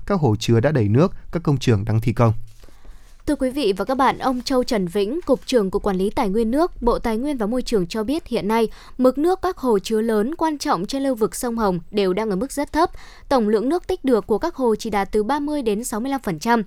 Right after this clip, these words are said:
Speaker 2: Để chủ động hạn chế đến mức thấp nhất tình trạng thiếu nước có thể xảy ra, Bộ Tài nguyên và Môi trường đã có công văn gửi Bộ Công Thương, Bộ Nông nghiệp và Phát triển Nông thôn,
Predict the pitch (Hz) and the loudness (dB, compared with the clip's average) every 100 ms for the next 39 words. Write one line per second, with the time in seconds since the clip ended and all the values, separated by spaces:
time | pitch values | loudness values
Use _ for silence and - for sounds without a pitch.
0 | - - - - - 269 254 247 240 233 | -4 -18 -18 -20 0 2 4 2 2 0
1 | 220 220 226 220 262 359 359 370 370 381 | -4 0 0 2 0 0 -2 0 0 0
2 | 240 180 220 175 190 208 311 339 233 277 | -2 -2 -2 -4 -4 -2 -2 -2 -2 -2
3 | - 180 160 220 214 - - - 247 214 | 0 -2 2 4 4 0 -6 2 2 4
4 | 240 294 320 240 269 294 269 202 196 202 | 0 0 0 0 -2 0 2 2 2 0
5 | 190 190 294 269 262 262 233 233 190 180 | 0 0 -2 -2 0 0 0 0 2 2
6 | 143 254 247 262 269 240 - - 247 240 | -2 -2 -2 2 2 2 -6 0 4 4
7 | 285 311 285 185 190 311 - 233 190 220 | 2 0 0 0 -2 -2 -2 -2 -2 -2
8 | 254 240 | -2 -2